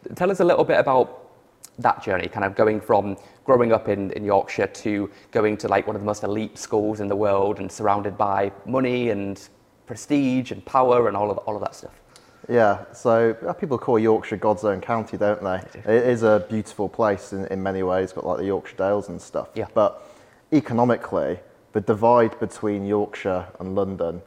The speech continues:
Speaker 1: Yeah.
Speaker 2: is even bigger than the divide between West and East Germany
Speaker 1: Mm.
Speaker 2: when the Berlin Wall came down. So that gap is absolutely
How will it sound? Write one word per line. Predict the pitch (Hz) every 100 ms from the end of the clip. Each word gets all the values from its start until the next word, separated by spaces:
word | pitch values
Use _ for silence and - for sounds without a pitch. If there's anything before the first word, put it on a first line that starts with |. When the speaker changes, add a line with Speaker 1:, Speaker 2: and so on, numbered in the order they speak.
| -
Speaker 1:
Yeah. | 110 - _ _
Speaker 2:
is | - 107 -
even | 120 110 104
bigger | 113 104
than | 98 98
the | 98
divide | 95 98 95 92
between | 98 - 101 95 95 98
West | 98 -
and | 107
East | 95 -
Germany | 104 98 95 92 - _ _ -
Speaker 1:
Mm. | 107
Speaker 2:
when | 104
the | 104
Berlin | 104 110 107
Wall | 104 117
came | 110 107 101
down. | 98 92 90
So | -
that | 143 - 104
gap | - 120 98 -
is | 104 101 - -
absolutely | 123 - - 98 98 95 92